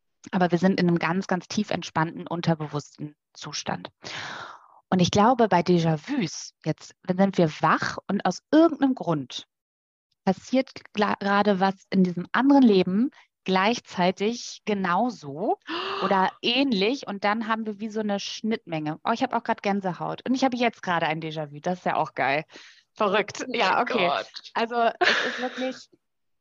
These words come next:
Speaker 1: dann überschneidet sich das quasi in dem Moment und deswegen fühlt es sich so strange an, weil wir quasi grad einmal so ein bisschen überlappen. Das ist meine, das ist wirklich meine persönliche,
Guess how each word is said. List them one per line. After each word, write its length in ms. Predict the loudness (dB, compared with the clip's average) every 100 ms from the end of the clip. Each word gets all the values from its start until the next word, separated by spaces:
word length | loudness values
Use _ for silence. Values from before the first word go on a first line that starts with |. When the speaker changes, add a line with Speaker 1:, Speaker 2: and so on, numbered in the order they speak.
| _
Speaker 1:
dann 200 | -2 -2
überschneidet 640 | 0 -2 0 0 0 0 -6
sich 160 | -8
das 160 | -8 -10
quasi 400 | -2 0 2 0
in 200 | -2 0
dem 140 | 2
Moment 520 | 2 2 2 2 0 -4
und 140 | -4
deswegen 300 | -4 -4 -8
fühlt 240 | -8 -8
es 120 | -6 -4
sich 320 | -4 -4 -12 -18
so 560 | -6 -2 0 0 -2 _
strange 400 | -2 2 2 0 -2
an, 220 | -2 0
weil 160 | 0 0
wir 80 | -4
quasi 360 | -4 -4 -4
grad 480 | -10 -6 -4 -4 -8 _
einmal 240 | -4 -2 -2
so 80 |
ein 40 | -4
bisschen 500 | -8 -4 -4 -6 -10 _ _ _ _ _ _ _ _ -20 -18 -18 -20 -20 -16
überlappen. 500 | -4 -2 2 0 -2 -20 _ -4 2
Das 180 | 2 0
ist 160 | -2
meine, 300 | 0 4 2 0 0
das 240 | 0 0
ist 80 | -4
wirklich 260 | -6 -4 -2
meine 200 | -2 0
persönliche, 720 | 0 -2 -4 -8 -4 0 0